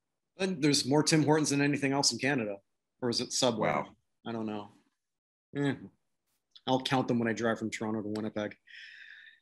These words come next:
Speaker 1: Uh, anywho, so Nick decides, well, maybe this is the time that maybe they can get him. And then he tells a story about, "We're gonna send him to Coventry." Uh, the other grandkid, uh, that was Huey. I forgot all about him.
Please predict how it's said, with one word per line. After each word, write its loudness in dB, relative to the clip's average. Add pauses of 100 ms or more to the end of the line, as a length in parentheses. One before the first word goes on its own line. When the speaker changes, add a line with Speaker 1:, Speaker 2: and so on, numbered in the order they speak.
(380)
Speaker 1:
Uh, 10
anywho, 12
so 8 (120)
Nick 4
decides, 8
well, 2
maybe 4
this 2
is -2
the -4
time 4 (1400)
that -2
maybe 6
they 8
can 2
get 6
him. -2 (1300)
And 4
then 6
he 4
tells 6
a 6
story 8
about, 4
"We're -4
gonna 0
send 6
him 4
to 2
Coventry." 0 (540)
Uh, 8
the 4
other 6
grandkid, 6
uh, 4
that 2
was 0
Huey. 6
I -8
forgot 4
all 6
about 4
him. -2